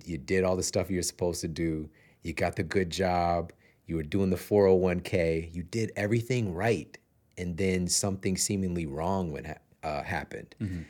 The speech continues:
Speaker 1: So can you talk a little bit about that? You know, just that, like, that sh-, because this is another important thing. I just, I've been doing a lot of shows recently on financial wellness and just thinking differently because nothing is really guaranteed, and your story is a good example.
Speaker 2: Right.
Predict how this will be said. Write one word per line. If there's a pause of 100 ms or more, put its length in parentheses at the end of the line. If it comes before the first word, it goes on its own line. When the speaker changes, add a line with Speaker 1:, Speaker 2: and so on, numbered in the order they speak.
(140)
Speaker 1:
So
can
you
talk
a
little
bit
about
that?
You
know,
just
that,
like, (460)
that
sh-,
because
this
is
another
important
thing.
I
just, (140)
I've
been
doing
a
lot
of
shows
recently
on
financial
wellness (540)
and
just
thinking
differently
because
nothing
is
really
guaranteed,
and
your
story
is
a
good
example. (180)
Speaker 2:
Right.